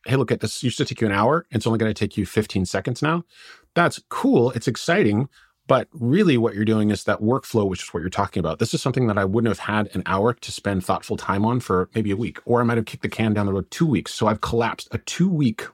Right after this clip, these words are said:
workflow cycle into fifteen seconds. That's compelling. And like you said, it's a, it is a mindset shift, 'cause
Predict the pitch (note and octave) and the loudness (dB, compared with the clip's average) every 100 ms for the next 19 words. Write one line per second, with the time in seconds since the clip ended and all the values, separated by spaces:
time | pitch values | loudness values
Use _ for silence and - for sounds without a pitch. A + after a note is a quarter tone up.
0 | - C3+ - - G2+ - D#2+ - - - | 2 2 2 0 0 -2 -4 -6 -10 -12
1 | _ - G2 - A2 - B2+ - A#2+ G2+ | _ -2 -2 0 -2 -2 -4 0 -2 0
2 | A#2 A2 F2+ - F#2+ G#2 G2+ - - _ | -2 -2 -4 -6 0 0 0 -6 -16 _
3 | - G2 - A#2 F2+ D#2+ - _ _ - | -2 -2 2 0 0 -4 -12 _ _ -2
4 | G#2 G2+ A2 - G2+ F#2 G2 - _ A#2 | 0 0 0 2 0 0 -2 -6 _ 4
5 | B2+ A2+ G#2 A2+ A2 - - D#2 - _ | 4 4 2 2 0 0 -2 -2 -6 _
6 | - - A2+ - - - - F#2+ F2+ | -14 -2 -2 -2 -10 -4 2 2 0